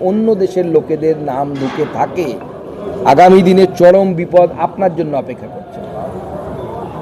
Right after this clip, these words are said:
আপনার সাথে বাংলাদেশের দীপু দাসের যা হয়েছিল, আপনার সাথে তাই হবে।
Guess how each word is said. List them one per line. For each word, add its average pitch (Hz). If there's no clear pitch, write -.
আপনার 160
সাথে 220
বাংলাদেশের 190
দীপু 170
দাসের 180
যা 170
হয়েছিল, 170
আপনার 165
সাথে 143
তাই 110
হবে। 92